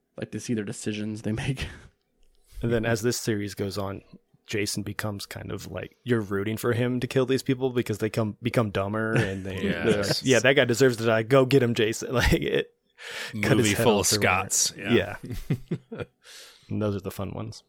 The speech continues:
Speaker 2: for me.
Speaker 1: Yeah, like Jason X.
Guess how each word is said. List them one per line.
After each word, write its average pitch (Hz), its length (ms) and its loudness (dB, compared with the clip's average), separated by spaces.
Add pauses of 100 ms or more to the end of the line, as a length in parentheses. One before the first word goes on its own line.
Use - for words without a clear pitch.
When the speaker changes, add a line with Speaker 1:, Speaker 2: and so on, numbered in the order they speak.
Speaker 2:
for - 140 -16
me. - 140 -12 (1120)
Speaker 1:
Yeah, 117 80 -2
like 113 160 -8
Jason 113 360 2
X. - 440 -10